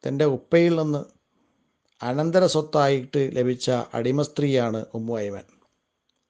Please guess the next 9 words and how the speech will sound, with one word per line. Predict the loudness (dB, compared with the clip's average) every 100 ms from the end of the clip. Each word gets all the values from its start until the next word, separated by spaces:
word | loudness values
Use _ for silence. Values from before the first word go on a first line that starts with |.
| _ _ _ _ _ _ _ _ _ _ _ _ _ _ _ _ _ _ _ _ _ _ _ _ _ _ _ _ _ _ _ _ _ _ _ _ _ _ _ _
"സ്വാറൽ | -8 2 6 6 6
ഗുലാമു | 4 6 6 4 2 -2 -6 _ _ -4
അശ്ശരീഫു | -2 0 2 4 2 0 -4 -6 _ _ _ _ _ _
ബിഹാദ." | -10 -4 -2 -2 -4 -10 _ _ _ _ _ _ _ _ _ _ _ -10
ഇക്കാരണത്താൽ | -4 2 4 4 2 4 6 6 4 -4 _ -4
ഈ | -2
കുട്ടിയായി | -2 0 4 6 6 4 -2 -14 _ _ _ _ _ _ _ _ -6
ഫഖീദൽ | -4 2 4 6 4 4
വാലിദൈനി | 4 4 4 2 4 2 0 -4